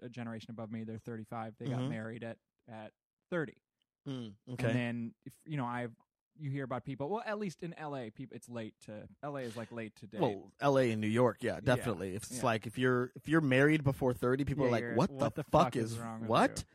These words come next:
Speaker 1: you? Yeah.
Speaker 2: That's not gonna.
Speaker 1: Right.
Speaker 2: But if you're not, if you're, like, in a different city anywhere else in this country and you're not married by
Speaker 1: It's like,
Speaker 2: thirty, people are
Speaker 1: "What
Speaker 2: like,
Speaker 1: the fuck is wrong with you?"
Speaker 2: "Why don't you move to L A? <laughs>
Speaker 1: Right,
Speaker 2: You're
Speaker 1: right.
Speaker 2: obviously a freak. Wow, you're a Dick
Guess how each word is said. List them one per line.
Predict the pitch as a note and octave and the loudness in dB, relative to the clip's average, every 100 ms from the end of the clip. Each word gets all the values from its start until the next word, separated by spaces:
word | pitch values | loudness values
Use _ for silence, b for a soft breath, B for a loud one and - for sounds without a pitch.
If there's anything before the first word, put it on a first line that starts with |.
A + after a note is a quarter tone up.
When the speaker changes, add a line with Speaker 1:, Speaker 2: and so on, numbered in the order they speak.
| A#2 | -12
Speaker 1:
you? | |
Yeah. | A#2 | -2
Speaker 2:
That's | A2+ F#3+ - | 2 2 2
not | B2+ G#2+ | 0 -2
gonna. | G2+ G2+ A2+ _ | -6 -8 -8 _
Speaker 1:
Right. | C3 A2+ F#2 _ | -8 -8 -10 _
Speaker 2:
But | D#3 D3+ | 6 8
if | C#3+ F3+ | 8 6
you're | E3+ D#3+ D3+ - _ _ _ _ | 8 8 6 2 _ _ _ _
not, | D3 C#3 G#3+ - _ _ - | 4 6 6 4 _ _ 0
if | C#3+ | 6
you're, | F3 | 8
like, | F3 D#3 | 8 6
in | C3+ | 4
a | |
different | C#3 D3 E3+ | 4 2 0
city | - D#3 D#3+ - | 0 0 0 -2
anywhere | A#2+ C#3 C#3 D3 | -4 -2 0 4
else | D#3 - | 4 4
in | E3+ | -2
this | - | 2
country | F3 F3 F#3 F#3 | 2 2 0 2
and | E3+ | 2
you're | F3 | 4
not | E3+ | 4
married | F3 F3 F3+ | 4 4 4
by | |
Speaker 1:
It's | F#3 | 4
like, | F#3+ | 4
Speaker 2:
thirty, | F#3 | 6
people | E3+ F3 | 6 6
are | D#3+ | 6
Speaker 1:
"What | C3+ | 6
Speaker 2:
like, | C#3 | 4
Speaker 1:
the | B2 | 2
fuck | - D3 D3+ - | 0 0 0 -4
is | C3 | -8
wrong | B2 C3 B2+ | -4 -4 -4
with | A#2 | -6
you?" | G#2+ | -2
Speaker 2:
"Why | C3+ | 0
don't | G#3+ | 2
you | F#3 | 2
move | C#3+ F3+ | 2 2
to | E3 | 2
L | A#2+ A#2 | 2 4
A? | D#3+ C3+ A#2 - | 4 4 2 -2
<laughs> | |
Speaker 1:
Right, | C#3+ C#3+ C#3+ | -2 0 2
Speaker 2:
You're | D3 C3 | 4 6
Speaker 1:
right. | |
Speaker 2:
obviously | C3 C#3 C3+ C3 | 6 4 4 2
a | A2+ | 2
freak. | - D3 C3 A#2+ | 0 0 0 -2
Wow, | A#2+ C#3+ A#2+ A#2 | -2 0 2 2
you're | D3 | 2
a | E3 | 2
Dick | F3 | 0